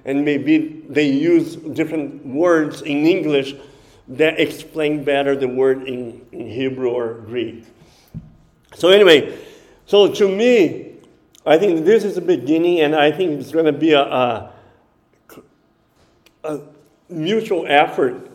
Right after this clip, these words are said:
with this. And one thing that I thought when we, I was thinking about this, I, I was reminded of this book that's called The Anatomy of the Soul, and it's written by a doctor,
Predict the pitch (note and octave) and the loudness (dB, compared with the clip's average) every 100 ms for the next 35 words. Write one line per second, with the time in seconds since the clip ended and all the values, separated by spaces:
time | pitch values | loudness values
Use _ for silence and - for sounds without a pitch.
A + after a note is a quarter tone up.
0 | - D#3 C#3+ C3+ A#2 G2+ C3 D3+ D#3 E3+ | -16 -2 -2 0 -4 -6 0 0 2 6
1 | A3+ A#3 A#3+ F#3+ F3+ E3+ - G#3 G3+ F#3 | 6 6 4 4 6 4 2 2 4 2
2 | C#3+ D#3 F3+ E3+ E3+ F3+ D#3+ D3+ E3 D3+ | -2 0 0 0 0 0 0 0 0 -4
3 | - A3 B3 G#3+ E3+ E3 D#3 D#3+ E3 E3 | -8 -6 -4 -4 0 0 0 0 -2 -2
4 | - - - - _ - C#3+ F3+ E3 F#3 | -8 -20 -20 -20 _ -4 0 2 4 2
5 | F3+ D#3+ F#3 A3 F3+ D#3+ D#3 D#3 G3 G#3+ | 2 0 2 2 2 2 -2 -2 4 4
6 | G3+ - C#3+ D#3 D#3+ - - F3+ E3+ D#3+ | 4 0 0 0 0 -10 -2 4 4 4
7 | B2+ - D#3+ D#3 D#3+ D3+ D#3+ G3 - F#3+ | -2 -4 -4 0 0 2 0 -2 -4 0
8 | F3+ F3+ D#3+ B2+ - C3 B2+ D#3+ - - | 2 2 -2 -8 -4 0 0 0 -6 -18
9 | - _ _ _ _ _ _ _ - D3 | -20 _ _ _ _ _ _ _ -2 0
10 | D3+ C#3+ D#3 G#3 G#3+ E3+ F#3+ A3 E3 C3 | 0 0 0 2 0 2 2 2 4 2
11 | C3 - F#3+ G3 | 2 -4 -4 -4